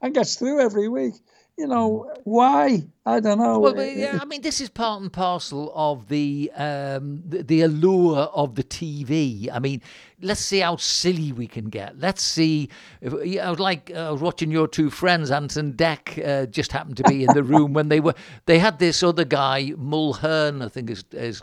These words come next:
Speaker 2: he's called, and he was supposed to be President Trump up in the air. And I mean, he looked
Speaker 1: Oh,
Speaker 2: nothing
Speaker 1: yeah.
Speaker 2: like him.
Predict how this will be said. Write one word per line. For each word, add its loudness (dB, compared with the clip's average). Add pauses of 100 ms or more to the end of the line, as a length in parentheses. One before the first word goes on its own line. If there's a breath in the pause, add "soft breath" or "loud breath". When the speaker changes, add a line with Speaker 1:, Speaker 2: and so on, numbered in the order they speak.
(120)
Speaker 2:
he's -6
called, 0 (380 loud breath)
and 2
he 4
was 4 (200)
supposed 4
to 2
be 2
President -4
Trump 0
up 0
in 2
the 4
air. 6
And -2
I -4
mean, 2
he 2
looked 2
Speaker 1:
Oh, 12
Speaker 2:
nothing 2
Speaker 1:
yeah. 12
Speaker 2:
like 2
him. 2